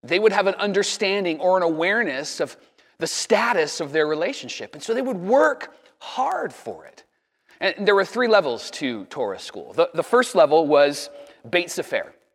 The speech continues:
And Beit Sefer lasted for about four to five years. You would start when you were, like, six years old, and you would, it would end when you were about ten years old. And in Beit Sefer, you were challenged to memorize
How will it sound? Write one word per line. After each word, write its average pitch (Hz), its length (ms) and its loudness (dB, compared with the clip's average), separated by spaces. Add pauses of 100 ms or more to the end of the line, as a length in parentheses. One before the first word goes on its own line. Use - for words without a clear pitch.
(640)
And 165 100 -2
Beit 226 180 2
Sefer 185 380 4
lasted 147 440 2
for 156 120 0
about 135 200 4
four 165 320 4
to 185 120 -4
five 156 320 4
years. 123 260 -4
You 127 80 -8
would 143 140 -6
start 135 480 0 (220)
when 135 180 -2
you 139 160 0
were, 127 160 0
like, 120 320 -2 (160)
six - 360 -4
years 185 220 2
old, 131 300 2
and 117 160 -8 (280)
you 151 160 -2
would, 143 120 -6
it 175 60 0
would 151 140 -2
end 151 360 0
when 135 100 -4
you 139 100 -2
were 143 100 2
about 139 460 2
ten 147 260 -4
years 113 200 -8
old. 101 260 -12 (340)
And 190 100 0
in 190 100 -2
Beit 220 220 2
Sefer, 156 520 2
you 160 260 -2
were 220 100 2
challenged 151 960 -2 (300)
to 160 100 -10
memorize 143 1040 0